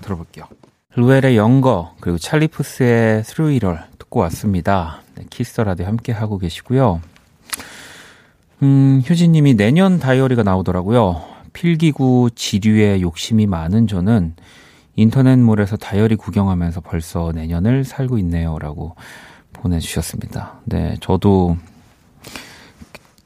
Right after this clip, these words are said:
끝까지 뭐 써본 적은 없지만 항상 그런 필기구나 다이어리 욕심이 많아가지고 또 보는데 또 예쁜 것들이 많이 나오고 있더라고요.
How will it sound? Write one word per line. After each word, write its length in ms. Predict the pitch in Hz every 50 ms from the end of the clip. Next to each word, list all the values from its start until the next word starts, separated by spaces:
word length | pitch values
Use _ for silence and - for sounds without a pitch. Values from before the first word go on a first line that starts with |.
| _ _ -
끝까지 540 | - 185 190 - 214 202 185 185 175 151 135 -
뭐 160 | - 98 101 98
써본 360 | - 151 160 185 208 208 196
적은 220 | 202 190 180 160
없지만 420 | 110 92 - - - 101 98 95 101
항상 540 | 110 117 110 104 107 95 90 82 78 80 - _ _ _ - _ - - - _ _ _ _ _ _ _ _ - - - -
그런 340 | - - 107 92 87 87 -
필기구나 460 | - - 135 135 131 123 117 113 104
다이어리 460 | - - 92 95 98 101 98 98 92
욕심이 340 | 90 85 - - 123 117 101
많아가지고 840 | 90 87 87 92 90 90 90 87 95 95 113 117 107 95 87 90 - - - - - - - - - - _ _ -
또 60 | -
보는데 600 | - - - 101 95 101 95 90 98 113 110 101 -
또 160 | - 117 107
예쁜 260 | 92 92 - - 127
것들이 600 | 127 131 123 - 135 131 131 123 120 117 110 104 120
많이 460 | 131 98 98 110 107 107 98 90 - -
나오고 720 | - 101 104 90 95 104 117 120 113 110 101 90 - - -
있더라고요. 760 | 110 - - 110 101 92 87 85 82 82 82 87 107 123